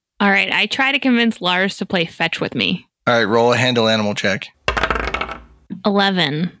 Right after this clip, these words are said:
Speaker 2: All right. Well, you throw the stick and he runs out and grabs it and he brings it back.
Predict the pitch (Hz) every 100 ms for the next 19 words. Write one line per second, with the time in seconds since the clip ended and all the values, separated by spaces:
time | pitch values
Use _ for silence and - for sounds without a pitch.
0 | _ - 120 117 101 98 - - - -
1 | 117 117 120 139 139 - 143 117 117 110
2 | 113 110 117 113 113 98 107 107 104 104
3 | 82 101 110 107 110 107 95 82 -